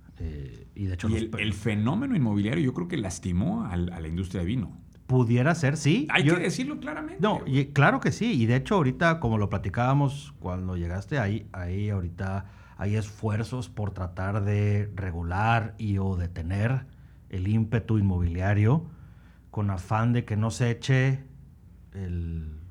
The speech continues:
Speaker 1: la parte agrícola del asunto, ¿verdad? Y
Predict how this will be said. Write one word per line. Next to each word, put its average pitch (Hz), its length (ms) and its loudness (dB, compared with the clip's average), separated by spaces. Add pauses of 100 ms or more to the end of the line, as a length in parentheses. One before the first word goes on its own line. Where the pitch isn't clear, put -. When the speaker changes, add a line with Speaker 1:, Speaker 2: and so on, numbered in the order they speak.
(600)
Speaker 1:
la 104 160 -6
parte 110 220 0
agrícola 123 460 4
del 104 120 2
asunto, 98 480 0
¿verdad? 71 380 -8 (600)
Y 139 480 4